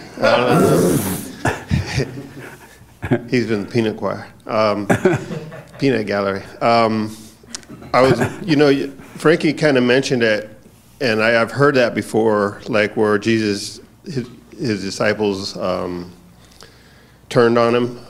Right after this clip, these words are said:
And I heard that before, but I didn't really kinda know what that meant necessarily. And then I started watching that Chosen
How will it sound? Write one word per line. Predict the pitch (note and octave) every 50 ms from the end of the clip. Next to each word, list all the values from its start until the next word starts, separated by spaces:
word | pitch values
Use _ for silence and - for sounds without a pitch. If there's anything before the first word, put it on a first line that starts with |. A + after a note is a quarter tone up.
| - - - - - -
And | - A#2+ A#2
I | A#2+ A#2
heard | A#2 B2 D3+ D#3+ D3
that | D3 B2+ A#2+
before, | B2 A2 - C#3 B2+ B2+
but | B2 B2 A#2
I | A#2
didn't | A2+ B2 B2 A#2+ B2
really | B2 A#2+ A#2 A2+ A2 A2+ - - - - - - -
kinda | - B2 A2+ A2+ A2
know | G#2+ G#2+ G#2+ G#2+ A2 A2 A2 G#2+
what | G#2+ A2 G#2+ G2+
that | G#2+ G#2 G2+ G2+
meant | G2 G2+ G#2 A2 A2+ - - - - -
necessarily. | C3 A2+ A2 - B2 A#2 A#2 A#2 A#2 A2+ B2 C#3+ -
And | B2 G#2+
then | A2 A2 G#2+ G#2+ G#2+ A2
I | A2 A2 G#2
started | G#2 - - - A#2 A2+ A2 G2+
watching | G#2 G#2 G#2+ G#2 - G#2+ F#2+
that | G2+ F#2+ F#2+ -
Chosen | - - B2 A#2+ A#2 G#2 F#2+ F#2+ F#2+ F#2+ G2 F#2+